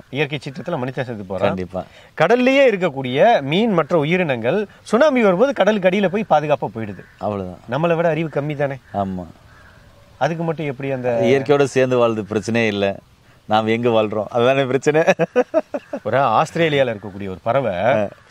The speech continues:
Speaker 1: ஐரோப்பாக்கு போகுது.
Speaker 2: ஆ.
Speaker 1: அது எந்த திசை காட்டும் கருவியை வச்சுக்கிட்டு போச்சு?
Speaker 2: இல்ல.
Speaker 1: இங்க இருந்து, ஆஸ்திரேலியால இருந்து ஐரோப்பாவுக்கு போகும்போது கடல் மார்க்கமாவே போகுது.
Speaker 2: ம்.
Speaker 1: சாப்பிட்றதுக்கு என்ன பண்ணும்?
Speaker 2: தெரியல.
Speaker 1: எப்படி போகுது?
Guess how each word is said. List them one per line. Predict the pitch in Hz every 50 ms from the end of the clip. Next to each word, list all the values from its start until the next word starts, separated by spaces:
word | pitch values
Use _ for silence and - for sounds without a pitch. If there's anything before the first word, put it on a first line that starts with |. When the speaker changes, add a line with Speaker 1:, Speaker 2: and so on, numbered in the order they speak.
| _ _ _ _ _ - - 135 185
Speaker 1:
ஐரோப்பாக்கு | 226 226 214 180 - 127 123 - 185 139 117
போகுது. | 117 110 101 90 - - - _ - 117 107
Speaker 2:
ஆ. | 90 - - _ - _ _ _ _ _ _ - 123
Speaker 1:
அது | 151 156 160 202
எந்த | 262 277 302 220 151
திசை | 202 185 - 285 277
காட்டும் | 254 226 180 190 170 135 160
கருவியை | 160 175 170 160 139
வச்சுக்கிட்டு | 127 113 - 135 123 117 104 -
போச்சு? | 113 110 - - 117 107 110 _ _ - - _ _ _ _ _ _ _ _ - 107
Speaker 2:
இல்ல. | 104 87 78 - - _ - _ _ - 156
Speaker 1:
இங்க | 196 233 240 240 214
இருந்து, | 190 202 240 175 170
ஆஸ்திரேலியால | 170 - 214 202 185 170 151 139 131
இருந்து | 143 185 202 147
ஐரோப்பாவுக்கு | 160 165 185 156 156 151 135 123 104 120
போகும்போது | 123 143 196 208 - 143
கடல் | 156 202 226 214
மார்க்கமாவே | 202 180 165 170 156 143 135 143 190 190 - 151
போகுது. | 151 135 127 101 104 - 104 107
Speaker 2:
ம். | 98 92 85 82 - - - - - - - - - - - - - _ _ _ - - - - _ - - -
Speaker 1:
சாப்பிட்றதுக்கு | 185 233 196 - 190 160 135 117 117 123
என்ன | 131 127 104 107
பண்ணும்? | 101 98 95 - - - - - - - - - - _ - _ _ _ _ _ _ _ - - - - _ _ - - - - - - _ -
Speaker 2:
தெரியல. | - 127 120 101 90 87 87 - - -
Speaker 1:
எப்படி | - 170 190 175 262 220 147 - 143
போகுது? | 151 143 131 120 110